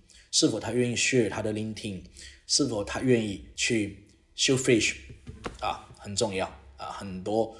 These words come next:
如果一个人他都不敢去 show face，或者说他不敢跟大家去告诉大家，“哎，我是谁”，那说明他可能是想要做一些不好的事情。所以，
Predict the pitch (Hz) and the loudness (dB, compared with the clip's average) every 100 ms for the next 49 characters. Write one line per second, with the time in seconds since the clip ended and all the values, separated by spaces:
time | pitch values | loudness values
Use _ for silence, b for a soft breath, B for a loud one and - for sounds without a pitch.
0 | B - 143 135 120 135 117 120 127 120 | B 4 6 6 6 4 2 2 2 2
1 | 127 101 87 - - 110 92 - - - | 0 0 -2 -2 -2 -2 -6 -10 -2 0
2 | 117 117 98 - 107 95 - 104 98 101 | 2 0 0 -2 -4 -4 -4 -4 -6 -6
3 | 110 95 85 123 117 117 107 104 101 - | -4 -4 -4 -2 -2 -2 0 0 0 0
4 | 110 - 135 113 - 113 - 110 95 - | 0 4 6 6 2 -4 -4 -4 -2 0
5 | 113 - 104 - 120 - - - - - | 0 0 2 2 4 2 0 -6 -16 -20
6 | - 127 110 - - 127 98 92 - B | -4 0 0 -4 -2 -2 -2 -8 -12 B
7 | B - 131 117 92 98 - 113 95 85 | B -2 0 0 -4 0 2 2 -2 -2
8 | 98 113 101 113 98 110 98 - - 95 | -4 -2 0 -2 -2 -4 -6 0 2 2
9 | 85 - - 101 95 90 | 0 -4 -2 -2 -2 -6